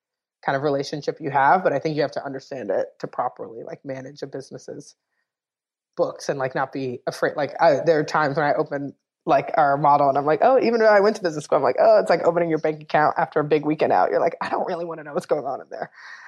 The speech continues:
Uh, <laughs> and you're like, "Why is that?" And unpacking a lot of why that is. Yeah. And just understanding that you're kind of, like, in a different game than a lot of, like, I'm sure a lot of people listening are, like, really successful, have accomplished a lot before becoming entrepreneurs. And, like,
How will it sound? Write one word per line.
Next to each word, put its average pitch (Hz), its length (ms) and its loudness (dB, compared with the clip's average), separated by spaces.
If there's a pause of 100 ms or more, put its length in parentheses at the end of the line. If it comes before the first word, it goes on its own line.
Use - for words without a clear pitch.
Uh, 170 540 4 (180)
<laughs> - 160 -18
and 185 140 4
you're 160 100 6
like, 147 140 4
"Why 151 240 4
is 147 240 -2
that?" 151 260 4
And 175 100 2
unpacking 147 720 0
a 143 60 2
lot 139 180 4
of 135 80 0
why 139 160 2
that 139 180 2
is. 147 460 -2 (580)
Yeah. 170 220 4
And 151 100 -2
just 151 140 0
understanding 143 600 0
that 135 100 -2
you're 139 100 -2
kind 139 220 -2
of, 131 80 -6
like, 135 180 -6
in 147 140 -10
a 143 60 -6
different 139 440 -8
game 135 440 -6
than 143 120 -2
a 139 80 -2
lot 127 180 -2
of, - 120 -10
like, 135 200 -6
I'm 147 100 -16
sure 151 180 0
a 143 60 4
lot 135 180 4
of 135 160 -6
people 131 240 -8
listening 135 380 -8
are, 135 100 -2
like, 131 240 -4 (520)
really 190 220 6
successful, 247 540 4
have 175 160 4
accomplished 190 480 2
a - 20 2
lot 202 420 4
before 185 720 4
becoming 220 320 0
entrepreneurs. 226 680 0
And, 143 100 0
like, 139 240 -4